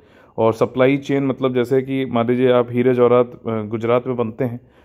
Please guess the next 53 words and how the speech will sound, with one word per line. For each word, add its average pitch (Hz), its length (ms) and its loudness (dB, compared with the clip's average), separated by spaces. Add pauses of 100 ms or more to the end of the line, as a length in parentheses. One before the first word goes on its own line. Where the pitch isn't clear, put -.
(140)
लेकिन 123 460 0
उसके 131 320 0
जो 160 220 2
कच्चे 131 680 0
हीरे 110 260 -2
हैं, 101 240 -6
रॉ 117 280 2
मटेरियल 113 380 -2
जो 104 100 -4
है, 120 180 -4 (340)
वो 131 120 2
कहाँ 151 200 2
से 160 100 2
आता 156 200 2
है? 156 60 2
साउथ 117 200 -2
अफ्रीका 117 360 -2
से 120 140 -2
आता 117 180 -2
है। 123 60 -4
तो 147 80 -4
ये 160 120 0
पूरी 160 300 0
सप्लाई 151 480 2
चेन 143 360 -2
है, - 160 -12 (380)
ठीक। 185 260 0
अब 135 160 2
ये 151 60 2
सप्लाई 147 400 0
चेन 156 300 -2
बिगड़े 131 300 2
नहीं, 165 160 -2
इसके 131 240 -4
लिए 131 160 0
जो 120 120 0
है 147 220 -2 (420)
आपका 113 480 4
जय, 110 420 2 (640)
जय 131 540 2
ने 120 200 2
इनिशिएटिव 113 480 -4
लिया 110 220 -2
है 120 80 0
इंटरनेशनल 110 440 -6
रिलेशन। 110 280 -4
जय 120 240 2
क्या 123 180 0
है 135 80 0
बताऊंगा 107 380 -4
विस्तार 110 320 -6
से, 117 120 -6
अभी 120 200 -8